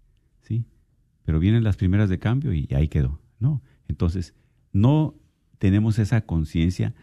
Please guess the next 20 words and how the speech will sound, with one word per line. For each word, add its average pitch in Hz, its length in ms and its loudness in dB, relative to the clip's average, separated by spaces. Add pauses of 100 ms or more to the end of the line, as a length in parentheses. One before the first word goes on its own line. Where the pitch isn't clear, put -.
(260)
o, 101 200 0
o, 87 320 4 (220)
o 87 60 4
ese, 92 600 0 (580)
¿cómo 87 240 -2
le 80 120 2
diré? 78 280 0
Entonces, 90 600 -2 (720)
eh, 98 460 4
eh, 90 60 0
realmente 117 800 2 (1080)
no 151 220 4
tenemos 147 560 2 (240)
esa 123 220 4
seriedad 110 680 4 (840)
en 104 160 2
el, 90 240 2
en 95 120 2
la 87 80 4
alianza. 82 520 0